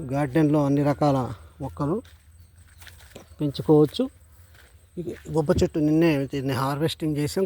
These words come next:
కట్ చేసాం నిన్నే మిషన్ పెట్టి. మా దగ్గర ఈ చైన్సా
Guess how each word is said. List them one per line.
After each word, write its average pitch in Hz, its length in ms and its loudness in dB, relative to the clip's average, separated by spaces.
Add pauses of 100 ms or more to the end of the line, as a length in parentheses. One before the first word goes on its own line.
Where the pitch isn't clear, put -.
కట్ - 220 -4
చేసాం 175 360 2
నిన్నే 170 220 0 (140)
మిషన్ 147 300 -4
పెట్టి. 156 200 -8 (220)
మా 143 140 -8
దగ్గర 143 200 -6 (300)
ఈ - 20 -6 (1400)
చైన్సా 160 420 0